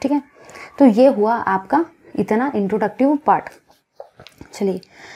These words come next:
अब मैं बात करती हूँ occurrence of carbon की। ये भी पूरा theoretical portion है, लेकिन अपन इसको भी discuss करते हैं। तो occurrence of carbon देखो क्या कहता है, "The name carbon is derived from the Latin word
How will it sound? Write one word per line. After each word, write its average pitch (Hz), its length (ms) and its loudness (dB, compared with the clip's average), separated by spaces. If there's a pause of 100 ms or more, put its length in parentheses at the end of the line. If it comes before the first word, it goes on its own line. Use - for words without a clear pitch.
(140)
अब 262 100 4
मैं 294 180 2
बात 240 220 4
करती 262 260 0
हूँ 269 100 4
occurrence 247 500 2
of - 80 -12
carbon 226 360 0
की। 262 240 0
ये 226 100 6
भी 294 100 2
पूरा 262 240 0
theoretical 220 480 -4
portion 254 300 0
है, 269 240 -6
लेकिन 208 220 0
अपन 233 220 -2
इसको 220 220 -2
भी 202 80 0
discuss 180 320 -4
करते - 300 -12
हैं। - 80 -12 (640)
तो 302 80 2
occurrence 302 560 2
of 302 140 -10
carbon 226 320 0
देखो 247 180 2
क्या 202 180 -2
कहता 190 280 -6
है, - 140 -12 (760)
"The 269 140 4
name 285 320 2
carbon 214 340 2
is 302 220 4
derived 240 320 0
from 269 180 4
the 247 140 6
Latin 247 340 4
word 233 220 2